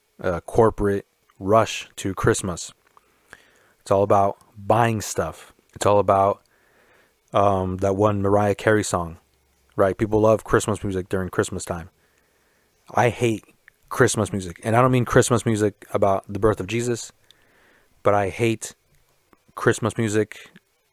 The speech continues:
I hate it all. Uh, also, Christmas music in the church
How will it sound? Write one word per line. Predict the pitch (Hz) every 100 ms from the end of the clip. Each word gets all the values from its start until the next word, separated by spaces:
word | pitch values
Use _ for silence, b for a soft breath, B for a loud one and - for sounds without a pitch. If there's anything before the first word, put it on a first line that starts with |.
| _ _ -
I | 92
hate | 87 113 110
it | 110
all. | 110 110 110 104 _ b b b b b b b b b b b b b - -
Uh, | 107 101
also, | 110 127 147
Christmas | - 127 - 123
music | 131 120 117
in | - 113
the | 113
church | - 107 113 127 -